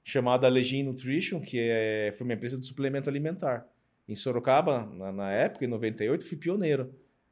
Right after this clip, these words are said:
Nin-, né, Sorocaba e região não tinha loja de suplemento, a galera tinha que ir pra São Paulo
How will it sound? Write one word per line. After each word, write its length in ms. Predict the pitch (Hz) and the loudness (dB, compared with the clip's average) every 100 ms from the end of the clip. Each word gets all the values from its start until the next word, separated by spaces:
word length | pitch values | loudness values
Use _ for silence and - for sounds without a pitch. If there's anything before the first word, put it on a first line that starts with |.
| _ | _
Nin-, 540 | - 117 127 127 131 123 | -8 -2 -2 0 -2 0
né, 240 | 131 127 | 0 0
Sorocaba 400 | 98 123 127 131 | -2 -2 2 4
e 40 | 147 | 2
região 260 | 131 139 | 0 0
não 140 | 143 196 | 0 -2
tinha 340 | - 208 202 | -2 -2 0
loja 160 | 120 107 | 0 -2
de 60 | |
suplemento, 440 | - 107 98 95 110 | -4 -6 -4 -4 -4
a 60 | |
galera 260 | 107 110 120 | -2 -2 -4
tinha 140 | 139 | -6
que 60 | 139 | -10
ir 20 | |
pra 80 | 151 | -6
São 180 | 175 196 | -4 -2
Paulo 440 | 156 123 170 - | 0 0 -2 -6